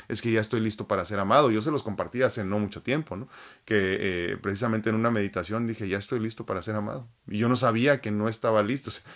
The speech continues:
yo no sabía que no podía ser amado. Y lo que pasa es que no me sentía, eh, eh, merecedor de que una persona me amara, a pesar de que, gracias a Dios, por ejemplo, hablando de parejas, en mi esposa tengo una persona que ha estado conmigo por muchos años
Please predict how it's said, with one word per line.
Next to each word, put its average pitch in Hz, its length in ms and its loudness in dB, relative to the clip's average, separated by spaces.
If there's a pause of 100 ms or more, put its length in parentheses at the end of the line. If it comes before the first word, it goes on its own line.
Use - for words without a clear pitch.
yo 139 120 2
no 175 120 6
sabía 143 420 8
que 127 100 2
no 123 200 2
podía 127 340 4
ser 120 140 0
amado. 120 360 0 (560)
Y 123 100 2
lo 117 120 6
que 113 100 2
pasa 113 220 6
es 127 100 0
que 131 120 2
no 123 160 6
me 143 140 4
sentía, 117 760 0 (240)
eh, 95 380 -2
eh, 98 40 -2
merecedor 110 760 4
de 104 160 -2
que - 80 -6
una 110 160 0
persona 101 320 -2
me 92 100 -2
amara, 87 340 -2
a 95 100 -4
pesar 98 280 -2
de 135 140 -2
que, 107 100 -4
gracias 107 260 2
a 95 60 -4
Dios, 104 160 0
por 104 160 -2
ejemplo, 98 440 -4 (140)
hablando 98 420 0
de 110 80 4
parejas, 104 540 0 (220)
en 107 160 0
mi 101 60 0
esposa 95 480 -2
tengo 110 200 -2
una 120 160 0
persona 107 360 -4
que 113 80 -2
ha - 20 -4
estado 110 240 2
conmigo 101 400 0
por 87 140 -4
muchos 101 280 -2
años 123 360 2